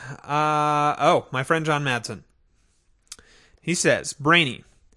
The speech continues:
most of the insight regarding thirty-nine is from the V H one series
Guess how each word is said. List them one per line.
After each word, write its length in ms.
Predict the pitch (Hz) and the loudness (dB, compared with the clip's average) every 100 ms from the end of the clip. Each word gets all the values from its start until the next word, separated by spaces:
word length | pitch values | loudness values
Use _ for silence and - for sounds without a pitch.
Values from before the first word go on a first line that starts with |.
| - _ _ | -20 _ _
most 520 | 123 123 143 220 277 302 | -8 0 6 6 4 -2
of 100 | 285 | -2
the 160 | 208 | -4
insight 400 | 170 175 156 139 | -2 0 0 0
regarding 500 | 135 131 139 139 139 | -2 2 2 2 -2
thirty-nine 1000 | 131 - 143 135 131 170 202 123 117 135 - | -8 -2 -2 0 -2 0 0 0 -2 -6 -6
is 180 | 139 139 | -4 -2
from 260 | - 143 135 | -2 -4 -2
the 80 | 120 | -4
V 300 | 117 160 190 | -2 0 2
H 300 | 160 156 - | 0 -2 -6
one 340 | 143 135 135 | -2 -2 -2
series 680 | 135 143 127 123 123 120 | -4 -2 -2 -2 -4 -6